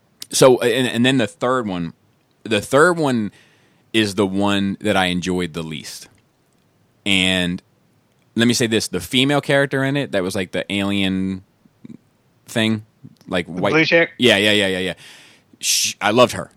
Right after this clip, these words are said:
Speaker 1: Loved her. But what irritated me, I think, was the Beastie Boys. And, like,
Speaker 2: Yeah.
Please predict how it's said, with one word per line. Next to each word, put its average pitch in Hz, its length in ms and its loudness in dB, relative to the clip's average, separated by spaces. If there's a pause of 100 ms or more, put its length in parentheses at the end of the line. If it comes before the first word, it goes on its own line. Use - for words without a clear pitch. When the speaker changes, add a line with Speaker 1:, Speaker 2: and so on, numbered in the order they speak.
(540)
Speaker 1:
Loved 101 220 2
her. 71 160 -14 (680)
But 110 180 4
what 147 260 4 (260)
irritated 120 560 0
me, 87 280 -2
I 90 120 -4
think, 87 400 -6 (160)
was 95 640 -2
the 95 120 -8
Beastie 101 300 -6
Boys. 71 320 -14 (1400)
And, 107 160 0
like, 170 140 6
Speaker 2:
Yeah. 170 220 6